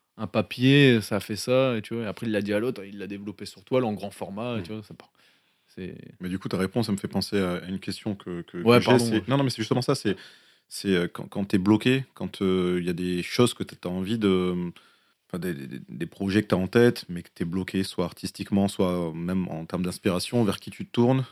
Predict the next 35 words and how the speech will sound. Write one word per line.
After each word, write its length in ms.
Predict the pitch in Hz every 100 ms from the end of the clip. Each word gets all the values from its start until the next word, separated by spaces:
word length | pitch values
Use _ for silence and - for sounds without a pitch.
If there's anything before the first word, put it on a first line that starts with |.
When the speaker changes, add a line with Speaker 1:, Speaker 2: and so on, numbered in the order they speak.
| -
Speaker 2:
Est-ce 120 | 95
que 100 | -
c'est, 180 | 98 -
euh, 580 | 98 95 90 85 85 85 85 - _ _ _ _ _ -
est-ce 100 | -
que 60 |
t'as 100 | -
des 100 | 92
références, 500 | 92 - 110 127 139
qu'il 100 | -
y 40 | 90
a 20 |
des 40 |
personnes 380 | 101 - 107 98 95
vers 160 | 95
qui 80 | -
tu 120 | -
te 40 | -
tournes 100 | 101
naturellement, 400 | 98 95 101 123
ou 60 |
est-ce 100 | 101
que 80 | -
c'est, 240 | - 110 101 - - -
bah, 60 | 82
les 180 | 87 92
échanges 360 | 90 98 101
avec 140 | 90 85
d'autres 200 | 92 92
artistes, 460 | - 98 104 -
euh, 260 | 87 82 82
sur 200 | - 87
Internet, 480 | 87 92 85 90 92
sur, 200 | - 85
euh 300 | 80 80